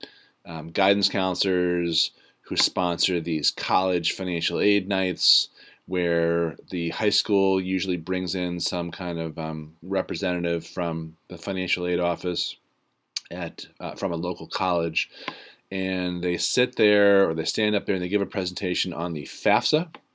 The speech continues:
which is the free application for federal student aid. Um, the problem that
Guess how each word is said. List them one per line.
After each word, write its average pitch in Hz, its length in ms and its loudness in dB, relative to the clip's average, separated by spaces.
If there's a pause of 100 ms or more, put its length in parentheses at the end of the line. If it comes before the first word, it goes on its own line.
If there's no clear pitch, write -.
(540)
which 98 220 -2
is 85 140 -2
the 85 120 -2
free 101 240 2
application 92 560 0
for 82 140 -8
federal 85 340 -2
student 82 360 -6
aid. 117 260 0 (640)
Um, 90 240 -4
the 87 80 -6
problem 151 640 4
that 95 340 4